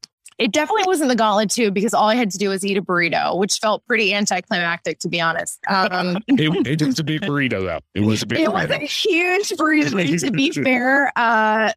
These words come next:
Speaker 1: Ibis and I went to town on those burritos and we got it done. But those were big burritos, but that did not feel, it felt like, I look back at that and I think,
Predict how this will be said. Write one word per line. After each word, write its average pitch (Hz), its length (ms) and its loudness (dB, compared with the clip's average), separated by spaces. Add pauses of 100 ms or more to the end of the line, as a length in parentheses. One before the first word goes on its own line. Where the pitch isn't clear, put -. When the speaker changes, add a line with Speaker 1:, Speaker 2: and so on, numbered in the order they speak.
(140)
Speaker 1:
Ibis 262 380 -2
and 254 80 2
I 233 120 2
went 226 200 0
to 202 100 -4
town 214 280 0
on 190 80 -2
those 175 200 -2
burritos 165 460 -2
and 175 80 -4
we 170 80 -4
got 170 180 2
it 160 120 -4
done. 180 420 0
But 214 300 2 (320)
those 254 260 2
were 302 80 4
big 233 240 0
burritos, 254 580 2
but 220 120 -2
that 233 160 0
did 269 160 2
not 226 340 0
feel, 247 300 2
it 208 140 2
felt 330 280 0
like, 262 320 0 (140)
I 320 100 0
look 370 220 0
back 311 240 -2
at 269 120 -4
that 262 120 2
and 220 100 2
I 226 80 2
think, 208 340 -2